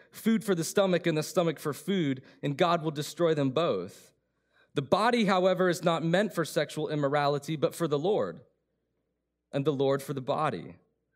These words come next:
By his power, God raised the Lord from the dead, and he will raise us also.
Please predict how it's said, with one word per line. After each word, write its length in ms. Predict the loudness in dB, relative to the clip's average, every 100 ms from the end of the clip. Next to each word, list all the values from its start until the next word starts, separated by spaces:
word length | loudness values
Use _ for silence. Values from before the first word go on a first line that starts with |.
| _ _
By 260 | -2 2 4
his 200 | 2 0
power, 400 | -2 0 4 4
God 300 | 4 2 2
raised 300 | 4 2 2
the 60 | 0
Lord 300 | 2 2 2
from 140 | 0
the 60 | 2
dead, 340 | 2 2 0 -6 0
and 100 | 2
he 120 | 4
will 160 | 4
raise 320 | 4 4 4 2
us 200 | 2 0
also. 560 | 0 0 -2 -2 -6